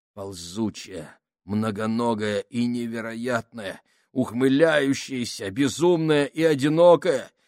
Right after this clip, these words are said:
чей оскал преследует детей в кошмарных снах.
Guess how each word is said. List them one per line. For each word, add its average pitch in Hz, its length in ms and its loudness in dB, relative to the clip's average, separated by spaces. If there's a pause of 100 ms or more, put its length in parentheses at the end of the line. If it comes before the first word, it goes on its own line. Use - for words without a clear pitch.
(160)
чей 165 260 2
оскал 170 640 2
преследует 156 800 0
детей 170 480 2
в - 100 -4
кошмарных 156 760 4
снах. 160 680 -2